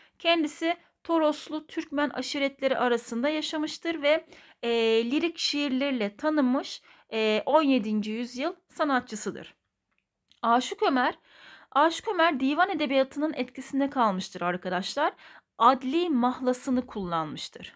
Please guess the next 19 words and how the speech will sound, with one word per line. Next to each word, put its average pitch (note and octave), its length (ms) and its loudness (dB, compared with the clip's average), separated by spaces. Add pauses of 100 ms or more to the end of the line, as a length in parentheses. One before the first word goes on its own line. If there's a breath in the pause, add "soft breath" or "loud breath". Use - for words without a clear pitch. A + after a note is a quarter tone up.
Adli A#3 520 0 (180)
takma C4+ 360 -4
ismini A3+ 360 -4
kullanmıştır. F#3 840 -8 (400 loud breath)
Döneminde E4 680 2 (140)
Üstad D#4+ 540 -2
diye A3+ 180 2
anılır F#3 460 0
Aşık F#3 420 -2
Ömer. E3 380 -8 (420 soft breath)
Şairname C#4+ 880 4
adlı B3 600 -2
bir A#3 280 -8
eseri F#3+ 380 -6
vardır. C4+ 460 0 (340 loud breath)
E, A3+ 280 0
hece D#4+ 300 2
vezni D4+ 360 0
ile, C4 400 2